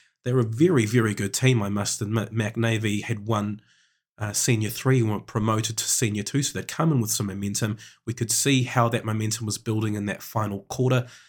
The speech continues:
but we managed to hold it clear just by having a bit more composure. We won the last quarter nine six.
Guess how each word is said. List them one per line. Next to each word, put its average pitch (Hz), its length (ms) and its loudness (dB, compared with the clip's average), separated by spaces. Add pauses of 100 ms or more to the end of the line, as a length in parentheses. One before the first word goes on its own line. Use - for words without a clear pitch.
(100)
but - 60 -12
we 113 100 -2
managed 120 420 2
to 135 40 2
hold 120 260 0
it - 140 -4
clear 104 240 -4
just - 240 -4
by 104 120 -2
having 104 260 -6
a 95 60 -8
bit 120 180 -6
more 120 120 0
composure. 104 560 -4
We 110 100 -8
won 123 200 2
the 117 100 2
last 107 280 0
quarter 107 320 -6
nine 98 280 -4
six. - 420 -4